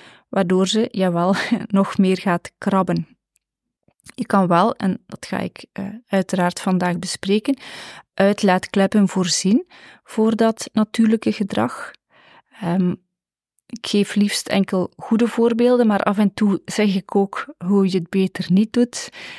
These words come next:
Eh, in landen als de V S, eh, worden katten soms ontklauwd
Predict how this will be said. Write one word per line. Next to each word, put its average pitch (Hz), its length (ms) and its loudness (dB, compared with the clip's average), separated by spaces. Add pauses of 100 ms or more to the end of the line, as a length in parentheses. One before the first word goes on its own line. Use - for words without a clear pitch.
(160)
Eh, 185 320 -4
in 180 180 2
landen 190 260 4
als 196 160 2
de 180 80 -2
V 175 300 0
S, - 220 -10 (500)
eh, 185 240 -2
worden 185 380 2
katten 202 260 -2
soms 196 420 0
ontklauwd 196 1000 0